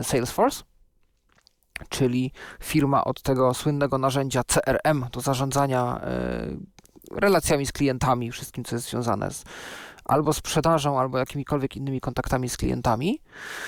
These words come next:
Mm, no, a że to firma jest duża, no to też mają różne działy, które zajmują się różnymi rzeczami. Czasami też mają czas na jakieś może i hackatony, jakieś poboczne projekty,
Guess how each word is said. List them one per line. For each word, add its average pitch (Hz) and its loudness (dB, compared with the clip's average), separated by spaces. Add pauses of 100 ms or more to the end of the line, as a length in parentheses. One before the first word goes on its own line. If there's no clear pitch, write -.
(400)
Mm, 139 -2
no, 392 4
a 185 4
że 147 -4
to 151 -6
firma 156 2
jest 131 0
duża, 147 2
no 127 4
to 123 -8
też - -6
mają 127 0
różne 135 -2
działy, 196 4
które 135 -4
zajmują 131 -2
się 127 -8
różnymi 120 -4
rzeczami. 190 0
Czasami 127 -6
też - -8
mają 123 -4
czas 120 -2
na 117 -4
jakieś - -10
może 113 -4
i - -4
hackatony, 165 2
jakieś 123 -4
poboczne - -2
projekty, 123 -2